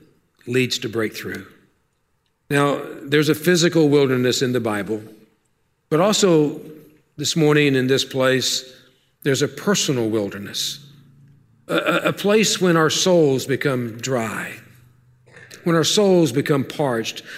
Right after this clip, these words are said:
when life is hard and the future doesn't look good. As far as you can see, there is a wasteland, and you wonder if there's a way out.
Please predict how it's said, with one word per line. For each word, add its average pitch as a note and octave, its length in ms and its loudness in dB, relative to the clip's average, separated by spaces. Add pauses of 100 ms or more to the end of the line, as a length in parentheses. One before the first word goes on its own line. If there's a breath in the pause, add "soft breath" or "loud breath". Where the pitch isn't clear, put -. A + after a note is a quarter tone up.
when D#3+ 160 4
life G3 500 2
is D3+ 160 0
hard G2 520 -8 (480)
and D#3+ 160 4
the C#3+ 60 4
future D#3 840 0 (680 loud breath)
doesn't D3 320 2
look C#3 180 0
good. A2+ 480 -2 (720)
As D#3+ 140 2
far A#3+ 240 2
as G#3 100 2
you A3 80 2
can G3 140 2
see, D3+ 580 2 (300 loud breath)
there D3+ 160 4
is C#3+ 80 2
a D3 80 4
wasteland, B2 680 0 (200 loud breath)
and E3+ 160 2
you F#3+ 100 6
wonder G3 320 4
if C#3+ 160 2
there's D3+ 220 2
a D3 60 4
way D3+ 280 2
out. D3 460 -2